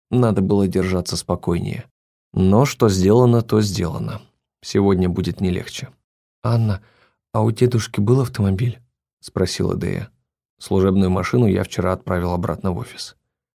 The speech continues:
"Конечно, милая", тепло улыбнулась Айтере. "В гараже целых три, бери любой". Да, проблема с транспортом решилась быстро. Впрочем, я не сомневался, что у господина Эофейтера должны быть средства передвижения.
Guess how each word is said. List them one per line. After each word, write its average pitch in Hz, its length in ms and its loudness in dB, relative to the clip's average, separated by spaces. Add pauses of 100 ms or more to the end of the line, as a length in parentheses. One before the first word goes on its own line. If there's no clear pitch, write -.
(100)
"Конечно, 151 520 -4
милая", 98 600 -4 (640)
тепло 95 340 -2
улыбнулась 90 680 0
Айтере. 87 520 -4 (720)
"В 107 80 0
гараже 107 480 0
целых 120 460 -2
три, 123 280 -4
бери 135 360 -2
любой". 95 500 -4 (1120)
Да, 113 420 4
проблема 104 460 2
с 120 60 -2
транспортом - 640 0
решилась 110 440 2
быстро. - 460 -6 (680)
Впрочем, 127 360 2
я 107 100 6
не 104 80 4
сомневался, 104 560 2
что 90 240 -2
у 85 100 -2
господина 90 600 -2
Эофейтера 90 800 0
должны 95 580 2
быть 92 180 -2
средства 87 420 -4
передвижения. 85 800 -4